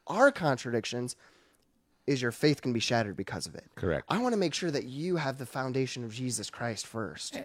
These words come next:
Speaker 2: Yeah, and see, and I think that's, you know, the generation thing. Uh, uh, you know, our generation, my generation, um, ha-, has been so Bible focused that when we hear people, and, and I can remember back in the day, you know,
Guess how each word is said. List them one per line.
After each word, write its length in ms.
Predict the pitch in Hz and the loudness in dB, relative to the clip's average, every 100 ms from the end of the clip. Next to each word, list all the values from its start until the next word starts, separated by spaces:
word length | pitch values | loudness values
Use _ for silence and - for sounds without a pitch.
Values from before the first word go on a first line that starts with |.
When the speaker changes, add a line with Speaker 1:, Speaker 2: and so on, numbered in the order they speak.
| - | 0
Speaker 2:
Yeah, 220 | 127 113 | 2 2
and 120 | 120 | 0
see, 140 | 123 147 | 0 0
and 100 | 131 | 2
I 80 | |
think 200 | 139 127 | 0 -2
that's, 300 | 131 127 - - | 2 0 0 -10
you 140 | 123 117 | -2 2
know, 120 | 104 | 2
the 80 | 101 | 2
generation 560 | 107 107 104 113 104 | 2 2 4 2 0
thing. 280 | 87 95 92 | 2 2 2
Uh, 120 | - | -2
uh, 80 | 98 78 87 - | -8 -8 -10 -4
you 120 | 98 | 0
know, 100 | 92 | 2
our 180 | 101 110 | 4 2
generation, 640 | 107 98 92 92 95 95 | 2 2 4 4 2 0
my 160 | 95 107 | 4 2
generation, 680 | 98 87 85 85 - 85 82 - | 2 2 2 2 2 -2 -2 -8
um, 460 | - 90 82 85 - _ _ - | 0 2 2 0 -8 _ _ -6
ha-, 160 | 113 107 - | -2 -2 0
has 200 | 95 87 | -2 0
been 180 | 101 98 | 0 2
so 200 | 113 104 | 0 2
Bible 280 | 101 95 87 | 2 2 2
focused 320 | 110 107 98 | 0 0 0
that 120 | 101 | 0
when 140 | 98 | 2
we 100 | 98 | 2
hear 540 | 90 - - 120 135 110 | 0 -6 -2 2 2 0
people, 380 | - 98 98 76 | -2 -4 0 0
and, 160 | 98 - - - | 0 -4 -18 -6
and 120 | - 110 | 2 2
I 100 | 185 | 2
can 120 | 247 | 2
remember 300 | 147 120 107 | 2 4 2
back 280 | 104 104 104 | 4 2 2
in 80 | 92 | 2
the 60 | |
day, 360 | 92 95 95 - | 4 4 2 -2
you 160 | 85 104 | -4 2
know, 240 | 92 87 | 2 0